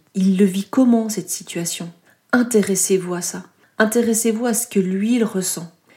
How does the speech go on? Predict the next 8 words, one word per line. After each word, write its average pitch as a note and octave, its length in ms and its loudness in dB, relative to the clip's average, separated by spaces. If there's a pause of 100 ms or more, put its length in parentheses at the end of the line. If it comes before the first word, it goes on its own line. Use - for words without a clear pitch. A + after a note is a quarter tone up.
(460)
Et A3 300 4 (140)
le A3+ 160 4
simple C4+ 440 2
fait A#3+ 380 -4 (100)
d'aller F#3 280 4
s'intéresser A3 720 0
à G3+ 100 4
l'autre E3+ 480 0